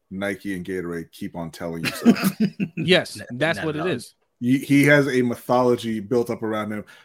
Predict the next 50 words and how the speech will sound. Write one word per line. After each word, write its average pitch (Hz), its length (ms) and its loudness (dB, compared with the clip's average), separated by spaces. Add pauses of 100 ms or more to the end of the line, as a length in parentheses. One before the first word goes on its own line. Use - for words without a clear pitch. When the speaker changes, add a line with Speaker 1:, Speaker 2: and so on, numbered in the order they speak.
Speaker 1:
Like, 156 240 4
people 214 340 0
literally 160 420 8
argue 135 340 2
that 123 80 0
he 131 100 -2
never 120 260 -2
lost. 117 500 -4 (1080)
Speaker 2:
They 104 260 -12 (120)
do 82 160 -16
that. - 240 -20 (320)
Speaker 3:
Yeah. 123 180 0 (400)
Um, 139 280 0
Speaker 1:
That, 190 140 6
Speaker 3:
and 156 120 2
Speaker 1:
that, 170 320 2
that 151 100 2
him 151 200 4
losing 151 280 4
to 139 80 2
Shaq 151 320 2
and 131 120 -4
Penny 143 260 -2
in 123 100 -4
the 123 80 -6
playoffs 127 400 -2 (160)
didn't 117 240 -4
count. 123 300 -6 (760)
Speaker 3:
He 180 160 -2
never 170 360 -2
beat, 156 360 -4 (520)
uh, 113 560 -4
Larry 113 240 -4
Bird. 95 220 -10 (380)
Most 123 280 -4
people 131 160 -2
think 127 220 -4
that 117 100 -4
he 113 100 -8
did. 98 240 -12
He 113 100 -12
never 117 200 -4
beat 107 180 -8
Larry 95 220 -8
Bird 87 400 -12
in, 87 80 -18
in 85 100 -16
the 85 80 -14
Celtics 82 300 -16
team. 78 240 -18